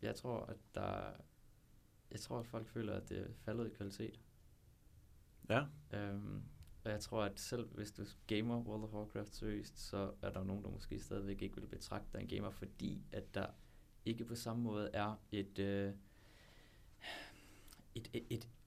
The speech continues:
Speaker 1: endgame, et, som er meget konkurrencedygtigt. Der er tre-fire guilds i spillet, som i bund og grund styrer det hele. Det er dem, folk følger med på, og alle andre er forholdsvis irrelevante.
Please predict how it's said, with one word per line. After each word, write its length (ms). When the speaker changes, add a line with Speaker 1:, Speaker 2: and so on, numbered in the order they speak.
Speaker 1:
endgame, 580
et, 140
som 240
er 120
meget 400
konkurrencedygtigt. 880
Der 60
er 240
tre-fire 380
guilds 520
i 60
spillet, 440
som 180
i 40
bund 240
og 80
grund 380
styrer 220
det 100
hele. 180
Det 140
er 60
dem, 80
folk 240
følger 180
med 100
på, 320
og 140
alle 120
andre 380
er 120
forholdsvis 460
irrelevante. 500